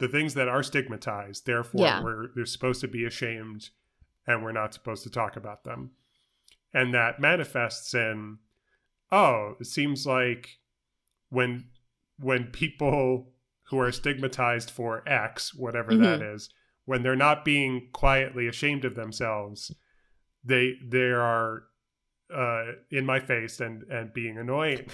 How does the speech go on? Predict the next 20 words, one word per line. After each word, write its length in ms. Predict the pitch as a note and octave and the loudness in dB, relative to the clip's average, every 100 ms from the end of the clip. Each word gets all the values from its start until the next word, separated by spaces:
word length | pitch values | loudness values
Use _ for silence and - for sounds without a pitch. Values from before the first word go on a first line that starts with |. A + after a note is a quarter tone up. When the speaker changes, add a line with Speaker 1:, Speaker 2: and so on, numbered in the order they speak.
| - - - | -14 -2 4
Speaker 1:
<laughs> 80 | G3+ - G3 - - F3+ - _ _ _ _ _ D4 - - - - | 4 4 2 0 -14 -14 -14 _ _ _ _ _ -12 -10 -12 0 12
Speaker 2:
No, 240 | C4 A3 | 12 12
I 100 | - | 12
think 180 | D4+ E4 | 10 8
that's 200 | F4 - | 6 6
a 60 | B3+ | 8
really 200 | A3+ G#3+ | 10 10
good 180 | F#3+ | 8
point 300 | G3 F3 A#2+ | 6 2 4
because 240 | G3+ A3+ G3+ | 4 6 8
I'm 160 | G3+ G#3+ | 8 10
definitely 500 | A3+ - D#4 B3 A#3 | 8 6 4 4 6
emphasizing 560 | G3 G3 G3 F#3+ F3+ F#3 | 6 4 4 4 4 0
here 180 | E3+ E3 | 2 0
that 180 | D#3 - | 0 -2
this 200 | E3+ F3 | 2 4
should 200 | - E3+ | 4 2
be, 140 | F#3 | 2
like, 240 | D#3+ D3+ D#3+ | 6 4 2
neutral. 800 | D3+ D#3 D3+ - C#2 A1 - | 0 2 2 0 -2 -2 -4